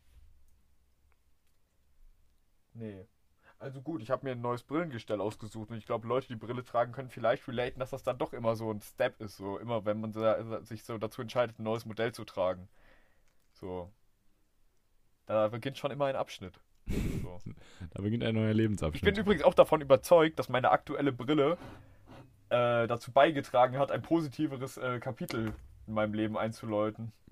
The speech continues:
Speaker 2: Das kann gut sein.
Speaker 1: Einfach weil, also das find ich halt so,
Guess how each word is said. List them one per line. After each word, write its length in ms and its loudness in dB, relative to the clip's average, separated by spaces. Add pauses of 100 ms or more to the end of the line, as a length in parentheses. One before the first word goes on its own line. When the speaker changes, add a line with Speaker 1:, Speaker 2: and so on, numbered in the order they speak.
(140)
Speaker 2:
Das 480 -8
kann 460 -2
gut 200 -4
sein. 480 2 (600)
Speaker 1:
Einfach 400 0
weil, 360 8 (180)
also 200 0
das 140 -6
find 120 0
ich 80 -6
halt 140 0
so, 500 4